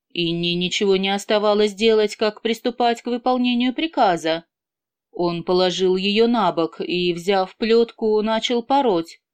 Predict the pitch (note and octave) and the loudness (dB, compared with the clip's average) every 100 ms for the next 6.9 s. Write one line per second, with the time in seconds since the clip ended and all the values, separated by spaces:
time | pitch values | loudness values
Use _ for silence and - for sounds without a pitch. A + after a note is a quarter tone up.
0 | _ _ _ F3+ E3+ F3 E3+ F#3 F#3+ F#3+ | _ _ _ -4 0 0 0 0 0 0
1 | F3+ - G3 G3 G3 G3 G3 A3+ A3 G3 | -2 0 0 2 2 2 2 4 4 2
2 | G#3 A3 C4 A#3 - C4+ C#4 - G3 E3 | 0 -2 -4 -8 -6 -6 -4 -2 -2 -2
3 | E3 _ _ _ _ _ _ _ _ - | -10 _ _ _ _ _ _ _ _ -6
4 | F#3 F3 F3 E3+ F3+ - G3+ G#3+ A3 G#3 | -2 0 0 -2 -4 -2 -2 0 0 4
5 | G#3 A3 G#3+ A#3 G3+ G#3 G#3+ A3+ A#3+ - | 4 4 4 4 4 2 2 2 -2 0
6 | B3 A3+ C4 D4 C4 A3+ E3+ E3 E3 | -2 0 0 0 0 2 2 2 -2